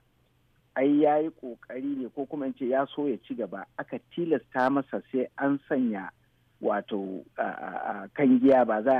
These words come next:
a iya wuce wato wa'adi na, na mulki sau biyu ba. To ga shi ya yi yanzu,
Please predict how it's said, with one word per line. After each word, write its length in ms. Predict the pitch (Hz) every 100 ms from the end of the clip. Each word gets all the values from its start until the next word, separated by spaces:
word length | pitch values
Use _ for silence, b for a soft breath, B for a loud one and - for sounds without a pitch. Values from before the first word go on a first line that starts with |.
| 117
a 80 | 92 _ _
iya 180 | 294 262
wuce 500 | 226 262 269 - 131 - _ _ _ _
wato 300 | - 101 -
wa'adi 360 | 104 123 107 101
na, 100 | 104 92 -
na 100 | 117
mulki 320 | 113 120 - 98
sau 120 | 90
biyu 200 | 82 87
ba. 120 | 85 82 - b b _
To 100 | 123
ga 200 | 110 117 -
shi 80 | 151
ya 140 | 143 143
yi 140 | 147
yanzu, 320 | 123 98 101